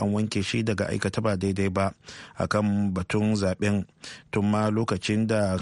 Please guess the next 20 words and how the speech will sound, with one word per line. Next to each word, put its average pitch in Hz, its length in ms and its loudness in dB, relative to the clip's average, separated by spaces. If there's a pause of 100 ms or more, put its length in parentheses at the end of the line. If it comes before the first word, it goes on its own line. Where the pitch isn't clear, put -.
(120)
shi 117 260 0
da 104 260 2
wa-, 95 180 0
sauran 110 340 2
Amurkawa 107 560 0
suke 110 320 -2
jiran 110 540 0 (520)
fitowar 113 400 2
sakamakon 104 540 0
binciken 98 360 -2
Mueller, 101 380 2
wanda 104 280 0
aka 98 120 -4
kwashe 107 520 0
watanni 98 440 0
ishirin 101 340 -2
da 98 100 -2
biyu 101 340 -2
ana 98 220 0
yi. 98 300 0